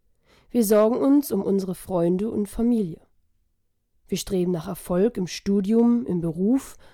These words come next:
und bei persönlichen Projekten. Wir engagieren uns, pflegen Hobbys, setzen uns für soziale oder politische Anliegen ein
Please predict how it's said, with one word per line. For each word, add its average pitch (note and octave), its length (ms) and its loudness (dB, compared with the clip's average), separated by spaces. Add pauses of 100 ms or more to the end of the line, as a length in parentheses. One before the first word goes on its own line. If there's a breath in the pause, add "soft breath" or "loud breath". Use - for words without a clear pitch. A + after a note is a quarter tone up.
(120 soft breath)
und F#3 200 -2
bei F3 120 -2
persönlichen G3+ 600 0
Projekten. D#3 580 -10 (920)
Wir - 120 -2
engagieren A#3 640 2
uns, A#3+ 480 -2
pflegen F3+ 400 0
Hobbys, G3+ 480 -4 (320)
setzen G#3+ 340 0
uns A#3 160 2
für G#3+ 140 -4
soziale G3+ 680 -2
oder G3 200 -6
politische G#3 640 -4
Anliegen G3+ 440 0
ein E3+ 360 -4